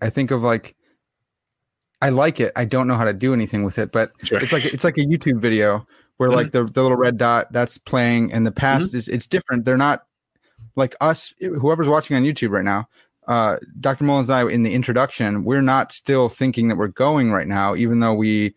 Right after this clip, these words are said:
Speaker 1: that moment is real and you can go back to it. You can move the spotlight of the cursor. Maybe that.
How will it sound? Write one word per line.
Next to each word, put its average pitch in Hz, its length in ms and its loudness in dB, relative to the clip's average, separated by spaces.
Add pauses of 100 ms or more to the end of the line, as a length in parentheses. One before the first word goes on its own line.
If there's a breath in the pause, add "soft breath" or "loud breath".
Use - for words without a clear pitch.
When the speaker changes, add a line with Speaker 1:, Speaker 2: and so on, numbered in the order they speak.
(200 soft breath)
Speaker 1:
that 135 120 2
moment 131 300 2
is 117 160 -2
real 117 180 2
and 104 100 -2
you 98 60 -4
can 143 300 0
go 113 100 2
back 110 280 0
to 107 140 -2
it. 101 120 -2
You 107 80 -6
can 113 160 0
move 117 260 0
the 113 80 -2
spotlight 107 640 -2
of 101 160 -4
the 101 160 0
cursor. 110 560 -4 (760)
Maybe 120 220 2
that. 101 280 -2